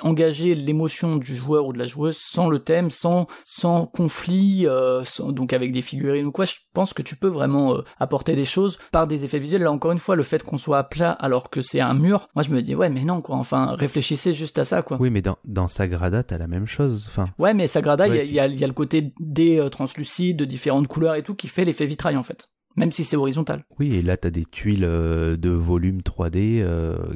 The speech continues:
Speaker 2: qui, qui sont placées sur ton plateau. Alors oui, ton plateau est de couleur de base et tu places des tuiles de couleur.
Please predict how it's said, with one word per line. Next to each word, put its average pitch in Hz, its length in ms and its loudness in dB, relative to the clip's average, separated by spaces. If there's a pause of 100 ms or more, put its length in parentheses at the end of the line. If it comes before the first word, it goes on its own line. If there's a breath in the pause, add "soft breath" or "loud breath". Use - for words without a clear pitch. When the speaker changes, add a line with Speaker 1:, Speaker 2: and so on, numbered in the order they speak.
Speaker 2:
qui, - 240 -18
qui 98 140 -10
sont 95 160 -6
placées 92 260 -2
sur 98 140 -4
ton 90 120 -4
plateau. 107 280 -2
Alors 85 240 0
oui, 120 160 0
ton 95 160 -2
plateau 95 260 0
est 113 60 2
de - 80 -18
couleur 104 320 0
de 95 100 4
base 120 380 -2
et 104 60 0
tu - 120 -16
places 113 220 0
des 90 100 -2
tuiles 113 340 -4
de 92 80 -2
couleur. 90 460 -2